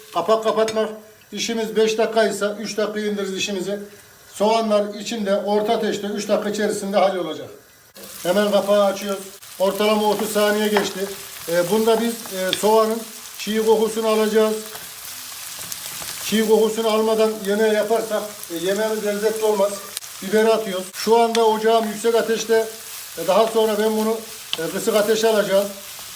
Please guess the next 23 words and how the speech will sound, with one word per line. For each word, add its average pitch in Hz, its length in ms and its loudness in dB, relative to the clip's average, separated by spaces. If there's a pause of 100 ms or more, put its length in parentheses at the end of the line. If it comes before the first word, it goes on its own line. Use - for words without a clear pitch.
E, - 20 -8
daha 202 200 4
zamanı 214 420 2
var. 202 140 4 (600)
Kapağı 220 320 4
kapatıyoruz. 226 460 2 (680)
Biberler 226 520 2
de, 226 160 4 (160)
e, 180 300 -4 (240)
kendini 220 440 2
bıraktığı 220 420 2
zaman, 196 340 0 (280)
yumuşamaya 220 480 0
başladığı 220 420 2
zaman 202 300 2
ne 220 60 4
yapacağız? 214 420 2 (280)
Orta 208 260 0
ateşe 214 260 -2
alacağız. 151 440 -2 (920)
Hemen 202 260 2
kapağı 208 360 4
açıyoruz. 202 400 -2